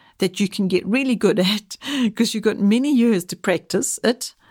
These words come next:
and you're gonna be doing it for always and forever. And don't see that as a daunting thing. See that as an absolute privilege. I just think it's a huge privilege to be able to be in the position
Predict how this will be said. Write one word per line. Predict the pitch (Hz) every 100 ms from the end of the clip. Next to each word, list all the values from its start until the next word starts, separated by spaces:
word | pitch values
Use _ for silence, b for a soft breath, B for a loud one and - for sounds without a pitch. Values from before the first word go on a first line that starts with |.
| B B B B
and | - 202 208 185
you're | 190 220 226
gonna | 220 208
be | 208
doing | 202 233 254
it | 240 -
for | -
always | 247 359 214 - -
and | 185
forever. | 196 - 269
And | 170 160 175
don't | 233 285
see | - 247
that | 220 226 208
as | 175
a | 180
daunting | 180 165 190 - 175
thing. | 165 175 220 269
See | - 233
that | 247 214
as | 202 185
an | 180 -
absolute | 254 - - 220 202 196
privilege. | - 185 165 - - - -
I | 202
just | 208 208
think | - 202 -
it's | 180 202
a | 202 - b b b
huge | - - 294 302 -
privilege | - 165 185 - - -
to | - 170
be | -
able | 170 180 202 190
to | -
be | 165 175 175 180 B B B B B B _
in | 233 240
the | 233
position | 214 180 190 - 160 165